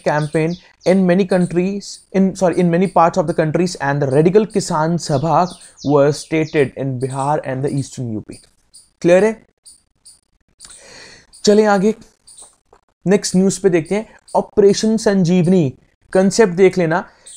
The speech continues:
भारत ने, आपके इंडिया ने कोविड नाइनटीन वैक्सीनेशंस को जो ट्रांसपोर्ट किया है, हमने उसको बोल दिया ऑपरेशन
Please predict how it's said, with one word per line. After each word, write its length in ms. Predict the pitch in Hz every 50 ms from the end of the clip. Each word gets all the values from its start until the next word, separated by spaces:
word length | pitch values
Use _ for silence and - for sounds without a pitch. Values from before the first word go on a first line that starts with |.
| - - - _ _ _ - - -
भारत 480 | 151 156 165 156 170 190 220 214 - -
ने, 240 | 185 170 165 180 185
आपके 320 | - - 180 - - 226
इंडिया 440 | - - 185 175 175 175 185 185 180
ने 240 | 165 160 175 233 277 _ _ - - - _ _ _ _ _ _ _ _ _ _ -
कोविड 440 | - 208 208 202 208 233 208 175 151
नाइनटीन 460 | 170 165 160 170 170 220 220 214 190
वैक्सीनेशंस 760 | 165 165 160 - - 220 214 196 185 180 180 - 190 190 180 -
को 140 | - 190
जो 100 | 185 190
ट्रांसपोर्ट 640 | 196 - - 180 170 156 160 - - - 175 190 180 - -
किया 220 | 170 170 165 160 160
है, 300 | 160 165 147 147 170 180 - - _ _ - - - _ _ -
हमने 320 | - 170 185 185 185 202 208 - -
उसको 300 | - 180 - - - 190 175
बोल 280 | 156 160 156 156 151
दिया 200 | 143 156 165 190 190 - _ - - _ -
ऑपरेशन 680 | 139 156 - - - 175 165 160 156 - 170 170 185